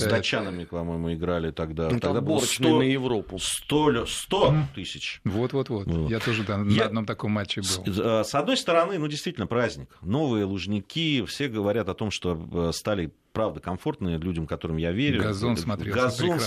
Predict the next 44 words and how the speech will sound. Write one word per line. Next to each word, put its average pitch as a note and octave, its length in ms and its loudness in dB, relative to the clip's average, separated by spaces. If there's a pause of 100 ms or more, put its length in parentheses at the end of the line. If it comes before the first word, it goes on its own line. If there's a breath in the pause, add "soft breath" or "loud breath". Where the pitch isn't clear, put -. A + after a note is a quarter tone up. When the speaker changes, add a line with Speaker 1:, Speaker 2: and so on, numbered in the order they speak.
(100)
Speaker 2:
смотрелся B2+ 460 0
Speaker 1:
да. - 60 -10
Speaker 2:
прекрасно. G#2+ 720 -2
Да, G#2 100 0
и C3 40 2
вообще C#3 200 -2
смотрится A2+ 560 -4
стадион. - 400 2
Speaker 1:
Мгм, A#2 80 2
Speaker 2:
Что A2 100 -2
там F#2 140 0
Speaker 1:
мгм. G2+ 80 4
Speaker 2:
говорить? F#2+ 240 0 (180 loud breath)
Место C#3+ 300 -2
красивое, G#2+ 580 -2
на F2+ 140 0
излучине F#2 460 -2
Москвы-реки, F#2 560 -2
когда - 200 -2
сверху A#2+ 460 -2
вот, E2 140 -4 (320 loud breath)
э, F#2+ 200 -2
планы G#2+ 400 0
и - 20 -8
так A2+ 220 -4
далее. E2+ 260 0
Speaker 1:
В - 40 0
общем, B2 240 2
деньги B2+ 260 2
не B2+ 120 4
зря C3 180 0
потрачены, G#2 520 -6
это G#2 60 0 (100)
Speaker 2:
Все, F3+ 160 2
Speaker 1:
очевидно. A#2 440 0
Speaker 2:
все E3 320 2
здорово. F#3+ 840 2 (160)
Speaker 1:
<clears throat> A#2 160 -6
Speaker 2:
Вопрос. F#2 600 -6 (280)
Ну, F2+ 140 -4
как - 260 -4
можно D#2+ 300 -4
было C#2+ 220 -4
так D2+ 220 -6